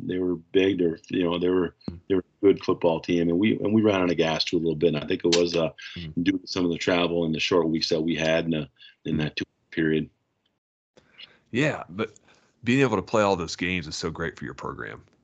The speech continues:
Speaker 2: I mean, that's just, that's, that's just, that's awesome. You know, you can play all these games, all these practices, and that's fantastic.
Speaker 1: It was, and we were, we were fortunate. We had a pretty good, we got a pretty good sophomore group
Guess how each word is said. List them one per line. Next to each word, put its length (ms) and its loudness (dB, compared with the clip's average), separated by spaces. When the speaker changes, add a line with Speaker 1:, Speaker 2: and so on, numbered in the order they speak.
Speaker 2:
I 40 -2
mean, 100 -2
that's 200 0
just, 320 -8
that's, 260 -6
that's 180 -6
just, 220 -6
that's 220 -2
awesome. 440 2
You 60 -10
know, 80 -8
you 140 -2
can 100 -12
play 140 -6
all 180 0
these 160 -4
games, 260 -4
all 140 -2
these 140 -4
practices, 800 -6
and 260 -16
that's 180 -8
fantastic. 600 -10
Speaker 1:
It 80 6
was, 320 6
and 100 0
we 160 8
were, 120 6
we 140 6
were 100 6
fortunate. 440 2
We 100 0
had 120 0
a 40 -4
pretty 300 -2
good, 240 0
we 60 -6
got 100 0
a 60 -2
pretty 200 -6
good 160 -4
sophomore 480 -2
group 300 0